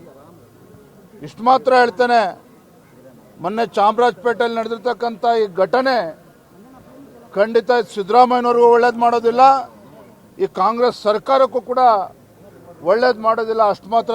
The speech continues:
ಸತ್ಯ. ಇವರ ಪಾಪದ ಕೂಡ ತುಂಬಿದೆ, ಇವರ ಪಾಪದ ಕೂಡ ತುಂಬ್ದಾಗ್ಲೇನೆ ಈ ರೀತಿ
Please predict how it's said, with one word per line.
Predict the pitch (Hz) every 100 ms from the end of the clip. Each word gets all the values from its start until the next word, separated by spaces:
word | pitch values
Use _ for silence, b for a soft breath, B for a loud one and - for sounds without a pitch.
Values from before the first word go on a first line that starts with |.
| 214 202
ಸತ್ಯ. | 196 214 185 - - - - - - - - - - - - _ 180
ಇವರ | 220 233 -
ಪಾಪದ | 208 226 247 240 233
ಕೂಡ | 240 233 -
ತುಂಬಿದೆ, | 240 262 285 240 - - - _ _
ಇವರ | 180 190 -
ಪಾಪದ | 196 208 247 233
ಕೂಡ | 240 247 160
ತುಂಬ್ದಾಗ್ಲೇನೆ | 220 233 254 254 254 254 269 233 196 - _ b b b b b _ _
ಈ | 202 240
ರೀತಿ | 208